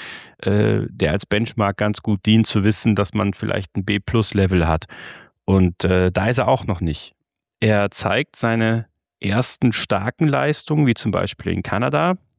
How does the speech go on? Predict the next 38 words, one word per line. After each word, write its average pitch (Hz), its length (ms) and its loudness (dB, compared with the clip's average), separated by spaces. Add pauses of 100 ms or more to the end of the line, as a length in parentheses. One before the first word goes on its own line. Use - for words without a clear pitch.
(180)
Und, 98 500 -2
ähm, 87 340 0
der 92 120 0
sechste 95 320 -2
Platz - 300 -2
jetzt 101 160 0
in 98 100 -2
Monaco, 92 380 0
das 98 220 -2
war 98 120 -4
auch 107 200 0
mit 127 120 -2
Sicherheit 135 400 -2
richtig 135 320 -2
stark. 131 440 -2 (180)
Aber 104 240 2
auch 98 160 -2
da, 113 320 2 (640)
bedingt 117 400 2
durch 120 120 4
die 113 140 0
vielen 107 300 2
Strafen, 107 520 -2
ein 131 140 0
Stück - 260 -6
weit 131 160 -2
auch - 140 -2
nach 104 140 2
vorne 113 280 0
gespült 123 440 0
worden. 120 320 2 (400)
Ich - 80 -14
finde, 120 180 4
jetzt 113 160 2
an 107 60 2
diesem 123 240 4
Wochenende 120 420 2
war 98 120 2